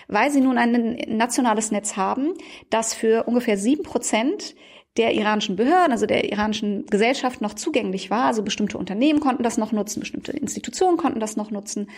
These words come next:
Und sie machen es preiswert für die Leute zu sagen, okay, wenn du zum Beispiel einen Dienst benutzt wie Apparat, der ein iranischer Dienst ist, dann zahlst du nur halb so viel, als wenn du dann versuchst, einen Dienst wie YouTube oder so zu nutzen. Das heißt,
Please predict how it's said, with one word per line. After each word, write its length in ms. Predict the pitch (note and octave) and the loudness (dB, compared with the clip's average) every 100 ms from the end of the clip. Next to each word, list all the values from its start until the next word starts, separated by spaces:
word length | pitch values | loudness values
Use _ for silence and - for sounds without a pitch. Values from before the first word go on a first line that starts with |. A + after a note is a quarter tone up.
| - - - - | -20 -20 -6 2
Und 160 | D4+ | 4
sie 80 | D4 | 4
machen 180 | C4 B3 | 2 0
es 120 | - | -2
preiswert 840 | - A#3+ D4 F4 F#3+ G3 F#3+ F3+ | -2 0 2 0 -2 -2 -2 -2
für 80 | G3+ | -2
die 80 | G3+ | 0
Leute 280 | G3 G3+ B3+ | 0 -2 -6
zu 140 | A3+ | -4
sagen, 160 | A3+ A#3 | -4 -2
okay, 260 | A#3+ A#3+ | 0 0
wenn 120 | G#3+ | 0
du 80 | G#3+ | -2
zum 160 | G#3+ A3 | -4 -4
Beispiel 260 | A#3 - | -4 -2
einen 140 | A3 G#3 | -2 0
Dienst 320 | A#3 B3 - | 0 -2 -2
benutzt 300 | A#3 A3+ - | -4 -6 -4
wie 100 | G3 | -2
Apparat, 560 | - G3+ F#3 A3+ E4+ - - - - - - | -2 -2 0 0 -2 -6 -18 -18 -20 -12 -4
der 120 | - | -2
ein 60 | - | 0
iranischer 440 | G#3 A3 C4+ C4 | 2 2 0 -2
Dienst 340 | B3+ C#4+ D4+ | 2 2 2
ist, 300 | C#4+ E4+ - | 0 -2 -2
dann 120 | A#3 G#3+ | -4 -2
zahlst 280 | A3 A3+ | -2 0
du 60 | A#3+ | 0
nur 80 | A3 | 2
halb 160 | A#3+ | 0
so 80 | B3+ | 0
viel, 260 | B3 C4+ C4 | -2 2 2
als 220 | - - | 2 0
wenn 160 | A3+ A3+ | 0 0
du 80 | |
dann 240 | A3 A3 A3 | 0 0 0
versuchst, 320 | A3 A3 G#3 | -4 -2 -2
einen 80 | G#3+ | 0
Dienst 180 | A3 A3 | 0 2
wie 120 | A#3 | 2
YouTube 300 | C4+ G#3 - | 4 2 -2
oder 160 | G3 | -2
so 120 | F#3 F#3+ | -4 -4
zu 160 | - | -4
nutzen. 340 | F#3 F3+ - G3 | -6 -6 -6 -6
Das 160 | F#3+ | 0
heißt, 260 | G#3+ A#3+ | 2 2